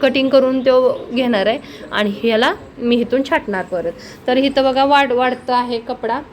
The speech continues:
तो परत इथून छाटून घ्यायचा आहे आणि जे पण आहे तिथं आपल्याला बाजू क-, कटिंग करायची आहे आणि ही कटिंग करून घेते. तर चला मी कटिंग करून घेतलं आहे दोन्ही पण पार्ट, तुम्ही बघू शकता असं. आणि इथं बघा मी कट लावलेला आहे मधोमध आणि इथे कट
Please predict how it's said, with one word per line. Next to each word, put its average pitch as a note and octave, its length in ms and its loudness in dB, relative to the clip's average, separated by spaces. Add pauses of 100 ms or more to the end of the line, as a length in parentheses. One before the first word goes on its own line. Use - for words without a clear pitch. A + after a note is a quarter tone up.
(180)
तो A3+ 120 2
परत A3+ 220 0 (100)
इथून A3+ 280 0 (100)
छाटून G#3+ 300 -4
घ्यायचा G#3 280 -4
आहे G#3+ 120 -6
आणि G#3+ 260 -4
जे A3 180 0
पण A#3+ 200 -2
आहे G#3 300 0
तिथं G#3+ 200 -2
आपल्याला G3+ 380 -2
बाजू G3+ 380 0
क-, G3+ 380 -2
कटिंग G3+ 260 -4
करायची G3 380 -4
आहे C4+ 100 -8 (420)
आणि G3 160 -4
ही G#3+ 60 -2
कटिंग G3 300 -4
करून G3 260 -4
घेते. - 640 -12 (220)
तर A#3+ 80 4
चला C4+ 300 2 (240)
मी C4+ 140 -4
कटिंग D4+ 300 -2
करून C#4 280 -2
घेतलं A#3+ 280 -4
आहे - 360 -8
दोन्ही A3+ 220 2
पण G3 180 -4
पार्ट, G3 200 -4 (120)
तुम्ही G3 180 -4
बघू F#3+ 220 -2
शकता G#3+ 360 -6
असं. F#3 280 -6 (380)
आणि A3 240 2
इथं B3+ 280 0
बघा C4+ 220 0 (100)
मी B3+ 120 -2 (120)
कट A#3 200 2
लावलेला G#3+ 420 2
आहे C4 100 -2 (140)
मधोमध G3+ 440 -2 (180)
आणि G3+ 200 -6
इथे A#3 240 -2
कट A#3+ 180 -4